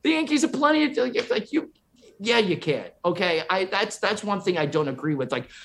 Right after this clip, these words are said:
"Oh, it's all for the love of the game," or the whole, you're like, "Oh, you can't do that." Like,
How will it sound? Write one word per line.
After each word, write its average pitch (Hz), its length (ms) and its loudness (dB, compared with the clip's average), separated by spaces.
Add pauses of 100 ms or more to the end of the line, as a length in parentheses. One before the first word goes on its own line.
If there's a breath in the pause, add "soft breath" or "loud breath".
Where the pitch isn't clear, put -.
(140)
"Oh, 208 200 8
it's 202 100 2
all 196 160 2
for 180 160 -2
the 165 120 2
love 160 240 0
of 135 100 -8
the 135 80 -6
game," 220 500 2
or 135 180 0
the 127 180 -2
whole, 220 240 4
you're 175 100 2
like, 156 180 0
"Oh, 185 120 2
you 165 180 0
can't 208 340 0
do 165 160 0
that." 185 260 0
Like, 170 200 -2